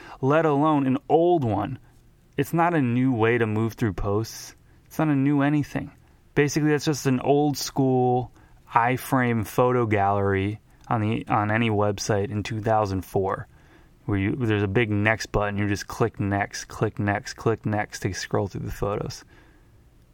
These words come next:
Does anyone rather do that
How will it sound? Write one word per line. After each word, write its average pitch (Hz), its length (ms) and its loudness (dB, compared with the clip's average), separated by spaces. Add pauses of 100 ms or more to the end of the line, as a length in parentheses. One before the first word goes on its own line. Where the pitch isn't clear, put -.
(920)
Does 117 200 -8
anyone 170 520 2
rather 127 400 4
do 120 260 0
that 104 460 2